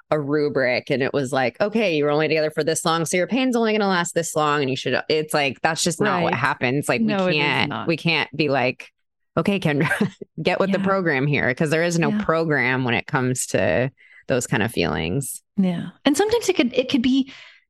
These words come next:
Speaker 2: you know, somebody you didn't even know, right?
Speaker 1: Yeah.
Speaker 2: That, that died or something happened and it impacted you so powerfully. Or,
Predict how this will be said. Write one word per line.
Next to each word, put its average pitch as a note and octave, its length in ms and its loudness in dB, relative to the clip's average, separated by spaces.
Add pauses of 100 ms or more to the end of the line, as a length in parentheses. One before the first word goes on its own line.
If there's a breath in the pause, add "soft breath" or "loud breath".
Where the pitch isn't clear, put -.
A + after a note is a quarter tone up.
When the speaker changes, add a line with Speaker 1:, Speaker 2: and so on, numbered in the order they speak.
(100)
Speaker 2:
you B3+ 100 4
know, A3+ 300 0 (400)
somebody C#4+ 260 2
you C#4+ 80 4
didn't B3+ 160 4
even F#3+ 220 4
know, F#3+ 420 0 (480)
right? G3+ 80 4
Speaker 1:
Yeah. A#3+ 160 4 (760 loud breath)
Speaker 2:
That, A3+ 160 2 (160)
that G#3 180 2
died F3 400 4
or E3+ 300 2
something G#3+ 320 2
happened E3+ 440 2
and F3+ 200 2 (120)
it G3+ 120 2
impacted G3+ 540 2
you F3+ 100 4
so F3 200 0
powerfully. F3 640 2
Or, G#3+ 320 2